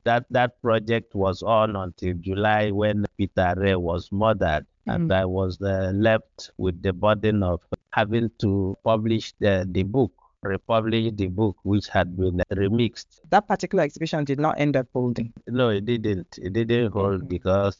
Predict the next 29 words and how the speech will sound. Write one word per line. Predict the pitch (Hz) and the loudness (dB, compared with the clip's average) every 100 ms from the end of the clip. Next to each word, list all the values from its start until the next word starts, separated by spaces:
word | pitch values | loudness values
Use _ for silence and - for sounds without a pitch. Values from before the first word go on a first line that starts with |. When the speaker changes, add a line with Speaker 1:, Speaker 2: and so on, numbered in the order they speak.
| - | 0
Speaker 1:
uh, | |
eventually | 92 92 107 107 104 110 107 107 107 | 0 0 0 0 0 0 2 2 -2
people | - 101 - 82 | -2 -6 -4 -2
left | 95 101 107 - - - | 2 2 2 -4 -18 -6
and | 87 90 - | -4 -2 0
then | 104 92 87 _ | 2 2 -2 _
things | 127 113 104 | -2 0 -2
went, | 104 104 104 98 - | -2 0 0 -2 0
uh, | 95 | 2
haywire | 110 101 92 85 76 | 2 2 0 -2 -4
somehow. | - 95 92 87 87 85 85 - | -2 0 0 -2 0 0 -2 -6
Speaker 2:
Mm. | 190 90 | -4 -2
Speaker 1:
And | 92 90 | -2 -2
eventually, | 92 90 117 110 123 117 113 117 117 113 | -4 0 -2 -2 0 0 2 0 0 0
I | 107 | -2
think | 135 175 170 | -2 -4 -2
it | 117 - | -2 0
was | 113 110 | 0 2
in | 113 113 - | 0 -2 -2
two | 139 127 | -4 -2
thousand | 123 113 110 113 107 | 2 2 2 0 0
and | 90 85 | -2 -4
ten | - 98 87 | 0 2 2
that | 87 90 - 90 | -2 -2 -2 -4
Rashid | 90 - - 107 90 | -2 -2 0 -2 -2
Badamosi | 92 92 90 92 113 - - - | -2 0 0 0 0 0 -6 -4
came | - 104 98 | 0 2 2
into | 90 - | 0 -2
the | 95 | -2